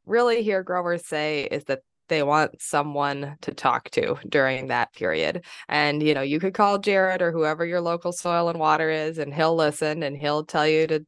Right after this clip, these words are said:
talk to somebody else who's been successful. Um, you could call any of us and we'll try to hook you up with someone in your area who's had a success. I, I, I would say that's a big part. Maybe the rest of you have some more practical pieces that you would bring up.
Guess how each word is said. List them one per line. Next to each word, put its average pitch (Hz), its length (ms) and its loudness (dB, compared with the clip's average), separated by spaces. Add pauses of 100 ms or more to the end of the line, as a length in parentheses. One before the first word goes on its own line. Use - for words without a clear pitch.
talk 156 280 0
to 160 80 -4
somebody 160 360 -2
else 160 240 2
who's 160 180 -6
been 160 180 0
successful. 156 800 0 (400)
Um, 135 260 0
you 135 180 -4
could 170 140 -8
call 196 260 6
any 226 180 6
of 139 120 2
us 139 280 4
and 147 100 -4
we'll 147 140 2
try 147 260 0
to 147 320 2
hook 170 200 -2
you 156 100 -2
up 151 180 -2
with 151 100 -4
someone 151 280 -4
in 143 120 0
your 143 120 0
area 139 520 2 (380)
who's 147 220 0
had 143 200 4
a 123 60 0
success. - 720 -4 (300)
I, 156 280 2
I, 180 220 4
I 254 120 6
would 233 180 4
say 196 120 2
that's 175 240 4
a 151 100 0 (100)
big 170 260 0
part. 175 380 2
Maybe 180 240 0
the 160 80 2
rest 160 260 -2
of 156 40 -10
you 147 80 -4
have 143 180 -2
some - 180 -10
more 139 180 -4
practical 143 680 2
pieces - 500 -6
that - 140 0
you - 120 -4
would 175 300 -4
bring - 220 -2
up. 78 220 -4